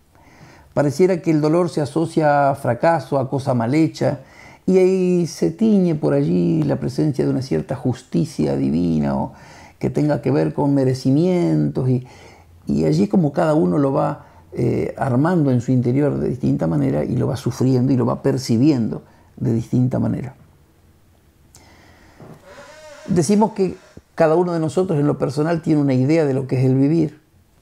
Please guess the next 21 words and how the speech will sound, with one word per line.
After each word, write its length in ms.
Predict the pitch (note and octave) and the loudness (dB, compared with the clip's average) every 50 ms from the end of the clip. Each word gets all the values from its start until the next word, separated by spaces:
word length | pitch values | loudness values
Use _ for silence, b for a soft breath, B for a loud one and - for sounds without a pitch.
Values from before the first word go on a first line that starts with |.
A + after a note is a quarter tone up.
| _ b b b b b b b b b b b b b b b b b b b b _ _ _ _ _ _ _ _ _ _ _ _ | _ b b b b b b b b b b b b b b b b b b b b _ _ _ _ _ _ _ _ _ _ _ _
una 220 | - G#3+ G#3+ G3+ | 0 2 2 4
idea 480 | F#3+ F#3 F#3 G#3 G3+ F#3+ E3 - - - E3+ | 4 4 4 4 4 4 2 -2 -4 -6 -6
may-, 520 | E3 - D#3 D#3+ D#3+ E3+ E3+ D#3+ D#3 - | -4 0 0 2 2 2 2 0 0 -2
mayoritariamente 760 | - D3+ C#3+ C#3 C3+ D3 D3 D3 E3+ D3+ D#3 D#3 E3+ D#3+ D3+ D3 | -2 0 0 2 2 0 0 0 0 0 0 0 0 0 0 0
inconsciente 640 | C#3 C3 C3+ C3 C3 B2+ - - E3 D#3+ D#3 D3 | 2 2 2 0 -2 0 0 -2 -2 -2 0 -2
de 80 | C3 B2 | -2 0
para 260 | - B2 A2+ A2+ A2+ | 2 0 0 0 0
qué 160 | - - D#3+ | -2 -2 -2
se 180 | D3 - - C#3+ | -2 -2 -2 -2
vive. 360 | D3+ F3 D#3 C#3+ - - - - _ _ - | 0 0 0 0 -2 -6 -10 -16 _ _ -8
Cuando 220 | - C#3 C#3 C#3+ C#3 | -4 -2 0 0 0
en 60 | C#3 | 0
el 80 | C#3 | 0
consultorio 520 | C3 C#3 B2+ B2+ C#3+ C#3+ E3 F3 F3 F3+ D3+ | 0 -2 -2 -2 -2 -2 0 0 0 0 0
quiero 240 | D3+ D#3 D3+ D3 C#3+ | 0 0 0 2 2
incomodar 520 | C3+ C3 C3 C3 C#3 C#3 C#3 C#3 D3 D#3 | 0 0 0 0 0 0 2 2 2 2
a 80 | D#3 D3+ | 2 0
la 100 | C#3 C3 | -2 -2
gente, 320 | C3 - D#3+ E3 E3 - | -2 -2 -2 -2 -2 -2
le 120 | D#3 E3+ C3+ | -2 -2 -2
pregunto, 540 | C#3+ C#3 C#3+ D#3 D3+ D3 D3 C#3+ D3 - | -2 0 0 0 0 0 -2 -4 -4 -8